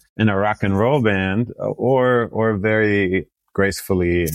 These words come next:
and generously supporting me as I recite Arabic poetry by doing what we call taqasim, which is just, you know, kind of cuts on the oud to kind of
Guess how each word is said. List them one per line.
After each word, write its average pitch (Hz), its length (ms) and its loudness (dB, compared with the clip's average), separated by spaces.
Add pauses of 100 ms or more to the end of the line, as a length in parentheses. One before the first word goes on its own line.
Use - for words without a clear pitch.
and 92 160 -4
generously 98 580 -2
supporting 92 540 -2
me 90 120 -2
as 85 140 -4
I 85 100 0
recite 80 340 -4
Arabic 82 320 -2
poetry 90 440 -2
by 82 520 -8 (240)
doing 101 200 2
what 76 120 -2
we 85 60 -2
call 87 220 -2
taqasim, 87 560 -2
which 78 200 -6
is 80 120 -4
just, - 300 -6
you 85 80 0
know, 80 220 -2
kind 82 160 -6
of 78 120 -6
cuts - 400 -6
on 85 180 0
the 82 80 0
oud 85 280 0
to - 100 -20
kind 87 200 -2
of 80 100 -4